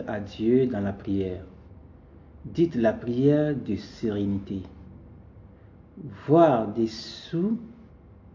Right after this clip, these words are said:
discernez là où vous pouvez changer quelque chose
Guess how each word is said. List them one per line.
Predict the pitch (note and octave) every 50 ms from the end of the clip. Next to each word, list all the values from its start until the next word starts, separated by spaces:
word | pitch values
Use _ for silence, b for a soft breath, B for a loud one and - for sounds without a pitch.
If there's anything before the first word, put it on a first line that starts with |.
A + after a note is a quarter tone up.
| - - -
discernez | C3 B2+ B2 - - B2+ B2 C3 C#3 D#3 E3 D#3+
là | C3+ A#2 A#2+ C3+ D#3 D#3 - - -
où | A3+ G3 D#3 G#2 - - - - - - - -
vous | A#2 B2 B2+
pouvez | - - A#2 A2+ A2+ B2+ A#2+
changer | - - - - G#2+ G#2+ G#2 G2+ G2+ A#2+ C3+ C#3+ D3 C#3 -
quelque | A#2+ G2+ G2 - G2+
chose | G2 - - B2 A#2+ A#2+ A#2+ A#2+ A#2 - - -